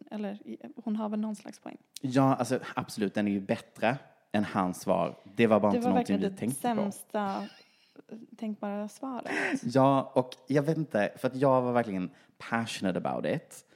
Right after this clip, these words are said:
Speaker 2: Och sen började det här hända. Och då kände jag bara, vet du vad? Nu checkar jag ut från det här. För att it's just, ah, if you know, you know. If you don't know, you don't know, kände jag lite om den här diskussionen. Och han visade uppenbarligen att han inte förstod kritiken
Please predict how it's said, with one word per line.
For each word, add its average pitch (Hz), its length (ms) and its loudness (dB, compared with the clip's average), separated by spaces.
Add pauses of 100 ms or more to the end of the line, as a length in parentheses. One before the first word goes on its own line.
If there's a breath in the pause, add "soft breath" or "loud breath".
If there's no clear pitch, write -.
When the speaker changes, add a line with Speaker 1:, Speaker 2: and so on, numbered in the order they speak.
(280 soft breath)
Speaker 2:
Och 110 120 -2
sen 113 220 2
började 101 360 2
det 101 80 -4
här 92 360 -2
hända. 98 460 -2
Och 117 120 -2
då 117 100 0
kände 110 220 0
jag 98 80 2
bara, 98 120 2
vet 151 180 -4
du 143 60 -12
vad? 107 240 2 (340 loud breath)
Nu 127 260 4
checkar - 320 -4
jag 117 200 0
ut 92 280 -2
från 107 180 -4
det 110 60 -4
här. 92 200 -6
För - 120 -10
att - 100 -12
it's - 260 -12
just, - 460 -8 (600 soft breath)
ah, - 80 -4 (760 loud breath)
if 135 200 -2
you 143 80 4
know, 135 160 6
you 120 100 4
know. 98 280 2
If - 120 -10
you 95 80 -10
don't 104 200 0
know, 92 220 0
you 92 100 -6
don't 92 220 -2
know, 90 240 -2
kände 90 240 -6
jag 85 80 -4
lite 85 180 -8
om 71 80 -6
den 78 140 -6
här 64 120 -6
diskussionen. - 640 -12 (440 loud breath)
Och - 420 -2 (280)
han 92 380 -2
visade 92 320 -4
uppenbarligen 85 360 -4
att - 60 -12
han 78 120 -8
inte 87 260 -10
förstod - 480 -10 (260)
kritiken - 480 -8